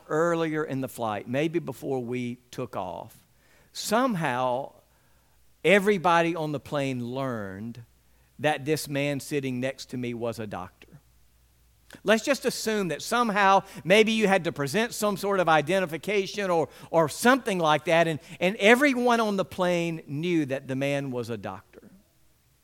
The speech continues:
And then suppose that exact same scenario unfolded. The lights come on, and the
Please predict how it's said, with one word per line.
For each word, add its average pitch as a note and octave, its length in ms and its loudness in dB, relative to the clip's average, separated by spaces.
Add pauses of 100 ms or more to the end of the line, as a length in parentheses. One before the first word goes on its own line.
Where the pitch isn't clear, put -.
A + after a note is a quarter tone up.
(760)
And E3 140 0
then A#3+ 160 8
suppose G3 540 4
that F3+ 200 6
exact E3 440 0
same G#3 260 -2
scenario F3+ 720 0
unfolded. D#3+ 720 0
The C3 60 -4
lights D3+ 420 -2
come E3+ 240 -6
on, E3+ 320 -2 (400)
and D#3+ 200 0
the C3+ 220 2